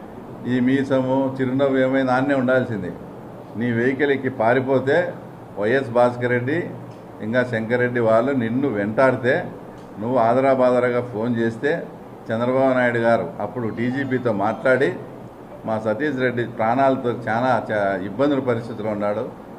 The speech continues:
మీరు అర్జెంటుగా పోండి" అని చెప్తే అప్పుడు ఒక డీఎస్పీ వచ్చి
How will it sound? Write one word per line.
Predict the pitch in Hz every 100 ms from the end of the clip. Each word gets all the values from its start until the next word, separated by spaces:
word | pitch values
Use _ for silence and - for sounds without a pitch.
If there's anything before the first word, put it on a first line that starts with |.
| -
మీరు | 113 104
అర్జెంటుగా | 107 117 143 135 131
పోండి" | 113 127 127
అని | 117 107
చెప్తే | - 143 165 - - -
అప్పుడు | 107 135 147
ఒక | 117 113
డీఎస్పీ | 120 143 143 127
వచ్చి | 110 107 175